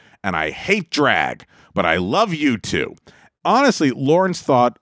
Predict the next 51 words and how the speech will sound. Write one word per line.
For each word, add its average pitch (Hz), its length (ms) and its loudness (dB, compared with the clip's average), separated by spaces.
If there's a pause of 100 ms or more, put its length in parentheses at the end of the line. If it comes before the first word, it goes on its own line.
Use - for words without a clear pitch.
with - 220 0
Reagan, 135 480 2
the 117 80 0
religious 107 400 0
right, 107 180 -2
and 98 140 -6
the 95 60 0
gay 101 260 2
cancer - 480 -4
spreading 82 360 -2
in 78 60 0
New 80 60 -2
York 78 220 -2
City, 80 240 -6 (280)
they 143 140 2
would 196 160 0
never 117 220 2
find 85 280 0
enough 92 280 -2
backers, 156 520 -2 (200)
but 330 120 0
he 381 80 4
would 247 120 0
get 110 160 0
some 85 180 0
nice 71 320 -6
cash 67 460 -8
out 69 200 0
of 71 120 0
it. - 120 -8 (200)
When 175 160 2
Jerry 294 320 2
Herman 131 320 2
had 92 120 0
found 90 280 0
out 85 160 0
what 80 140 -4
happened, 95 320 -2
he 117 100 0
went 117 200 -2
rushing 117 440 -2
to 104 100 -2
Brown 80 260 0
and 76 120 -6
Holt, 71 280 -6 (300)
who 139 140 2
approved 285 480 0
him 208 160 0
for 170 120 -2
the 120 120 4
job, 69 420 0